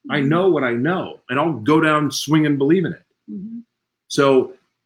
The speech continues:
Speaker 1: today, let's talk about that.
Speaker 2: Yeah,
Speaker 1: Yeah.
Speaker 2: I would love if we could start off in prayer before we
Speaker 1: Yeah,
Speaker 2: jump
Speaker 1: okay,
Speaker 2: into our
Speaker 1: we're gonna,
Speaker 2: message.
Speaker 1: we're gonna pray. She's gonna pray, and then I'll pray to
Speaker 2: You
Speaker 1: end.
Speaker 2: wanna pray?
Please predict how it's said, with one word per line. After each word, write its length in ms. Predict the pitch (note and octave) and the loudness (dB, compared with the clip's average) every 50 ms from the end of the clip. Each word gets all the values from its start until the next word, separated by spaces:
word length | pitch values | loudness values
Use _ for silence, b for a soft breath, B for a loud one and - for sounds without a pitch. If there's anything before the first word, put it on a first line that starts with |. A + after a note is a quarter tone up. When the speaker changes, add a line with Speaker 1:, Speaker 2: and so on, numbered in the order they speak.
| _ - | _ -2
Speaker 1:
today, 300 | - D#3 D3 E3 F3+ F3 | 0 2 4 4 4 2
let's 180 | E3+ E3 E3+ - | 2 0 -2 -2
talk 200 | E3+ E3+ E3 D#3+ | -2 -2 0 -2
about 220 | A#2+ - F#3+ - | -4 -4 -4 -4
that. 60 | - D4 | -4 -2
Speaker 2:
Yeah, 180 | D#4+ D4+ C4+ | -2 0 2
Speaker 1:
Yeah. 100 | C4 C#4 | 2 0
Speaker 2:
I 60 | C#4+ D#4+ | 0 -2
would 120 | D#4+ C#4+ | -4 -4
love 300 | D4+ D#4 D#4+ E4 D#4+ D4+ | -4 -4 -4 -4 -4 -6
if 140 | D4+ D4 - | -8 -8 -8
we 100 | D4+ C#4+ | -8 -8
could 140 | - C4+ G3+ | -8 -8 -10
start 220 | - C4+ B3+ B3 A#3+ | -8 -8 -6 -4 -4
off 200 | A#3+ A#3+ A#3 A#3 | -4 -6 -6 -8
in 120 | A3+ G#3 - | -12 -14 -14
prayer 500 | _ A3 G#3 G3 G#3 A#3 C#4 E4 F4 - - | _ -10 -8 -8 -8 -8 -10 -12 -12 -10 -8
before 280 | B3 G#3+ - - B2+ | -8 -8 -4 0 2
we 40 | C#3 C#3+ | 2 2
Speaker 1:
Yeah, 180 | C3+ A2 - | 2 0 -2
Speaker 2:
jump 160 | - A#2+ A#2+ | -4 -4 -4
Speaker 1:
okay, 140 | A#2 - D3 C3 | 0 2 2 4
Speaker 2:
into 80 | A#2+ | 4
our 60 | A#2+ | 4
Speaker 1:
we're 80 | D3 D#3+ | 4 4
gonna, 120 | E3+ E3+ D#3+ | 4 4 2
Speaker 2:
message. 200 | C#3+ - - C3+ | 0 -2 0 2
Speaker 1:
we're 140 | C#3 D3 D3 | 4 4 4
gonna 140 | D#3 D3+ | 4 2
pray. 440 | D3+ - D3+ C3+ C3+ C3+ C3+ C#3 C3+ - | 0 2 2 2 4 4 2 2 0 -4
She's 260 | - - C3+ B2+ A#2 C3 | -6 -4 -4 -2 -2 -2
gonna 120 | B2+ A#2 | -4 -4
pray, 400 | - - C3 B2 B2+ C3+ C3+ B2 | -4 -2 -2 0 0 0 -2 -2
and 100 | A2+ A2+ A2+ | -4 -6 -6
then 60 | G#2+ | -6
I'll 100 | G#2 G#2 | -6 -8
pray 200 | - - G2+ F#2+ | -8 -10 -10 -8
to 60 | G2+ | -8
Speaker 2:
You 80 | G#2 - | -6 -8
Speaker 1:
end. 80 | - A#3+ | -8 -8
Speaker 2:
wanna 200 | A#3+ A#3+ A#3 A#3 - | -10 -12 -14 -16 -16
pray? 280 | A#3 A#3+ B3+ C4+ C#4+ | -18 -18 -18 -18 -20